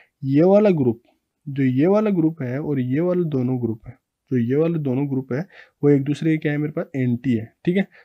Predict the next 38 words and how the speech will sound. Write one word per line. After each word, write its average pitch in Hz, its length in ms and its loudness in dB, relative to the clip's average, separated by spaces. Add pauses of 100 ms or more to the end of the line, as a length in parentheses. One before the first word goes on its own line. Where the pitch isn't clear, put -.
(120)
तो 131 80 -2
वो 139 120 4
स-, 139 100 -4
मतलब 143 340 0
स्टैगर्ड 131 380 -2
फॉर्म 147 180 -2
में 143 120 0
एंटी 117 260 0
है। 117 60 0
तो 127 100 -4
मतलब 156 280 0
मेरे 160 140 0
को 165 220 -4
इस 180 220 -6
ग्रुप 143 320 -2
को, 143 480 0
मेरे 139 180 -2
को 147 180 -6
इस 147 140 -4
ग्रुप 127 320 -4
को 139 220 -2
इसके 160 280 -4
एंटी 135 320 0
लाना 165 260 2
पड़ेगा 156 280 0
इधर। 131 240 0 (460)
मैं 147 140 2
क्या 165 120 2
करूँगा, 147 260 2
इसको 156 220 -4
रोटेट 139 340 0
करूँगा, 156 320 0 (280)
मैं 131 80 -4
क्या 143 120 -2
करूँगा, 143 280 -2
इसको 208 240 -4
रोटेट 127 400 0
करूँगा। 120 360 -2